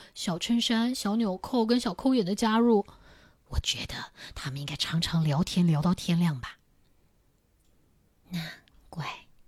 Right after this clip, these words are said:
一问你啊，你有没有什么你曾经很喜欢、很喜欢，但是某天突然消失的东西？说不定它也在你的床底下，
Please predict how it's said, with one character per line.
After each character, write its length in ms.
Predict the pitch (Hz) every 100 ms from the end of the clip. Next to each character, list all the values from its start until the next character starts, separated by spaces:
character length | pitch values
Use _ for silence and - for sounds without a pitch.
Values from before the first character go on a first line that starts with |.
| - -
一 160 | 147
问 300 | 160 190 180
你 160 | 143 131
啊， 40 | - - _ _ - _ _ _ _
你 180 | - 190
有 180 | 202 185
没 140 | 180
有 140 | 190 208
什 300 | - - 156
么 360 | 151 151 165 - - - -
你 100 | 151
曾 200 | - 160
经 160 | 175 185
很 200 | - 214
喜 180 | -
欢、 180 | 170 202
很 200 | 196 185
喜 160 | - 160
欢， 320 | - 175 180 - _ - _ _
但 260 | 196 180 175
是 220 | - 185
某 180 | 160 139
天 220 | 180 185
突 180 | - 165
然 160 | 175
消 220 | 185 190
失 180 | 185 -
的 120 | 185
东 240 | - 160 156
西？ 400 | - - 135 - _ _ _ _ _ _ _ _
说 280 | - 226 233
不 160 | 185
定 360 | - 214 196 180 - -
它 180 | - 226
也 160 | 226 190
在 180 | 233 226
你 120 | 175
的 100 | 175
床 300 | - 196 247
底 160 | 214
下， 440 | 180 247 247 240